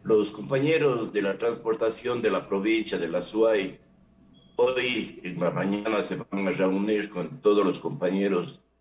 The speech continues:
de base de las siete ramas de la transportación para tomar la decisión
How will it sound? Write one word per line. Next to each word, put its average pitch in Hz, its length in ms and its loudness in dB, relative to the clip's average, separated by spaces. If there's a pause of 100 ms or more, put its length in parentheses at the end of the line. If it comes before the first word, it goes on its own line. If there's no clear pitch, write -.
(360)
de 92 180 -2
base 104 680 0 (480)
de 95 120 0
las 87 220 4
siete 110 300 2
ramas 101 680 0
de 92 80 -2
la 80 160 -2
transportación 92 1200 0 (580)
para 101 320 2
tomar 113 360 2
la 95 140 0
decisión 104 760 0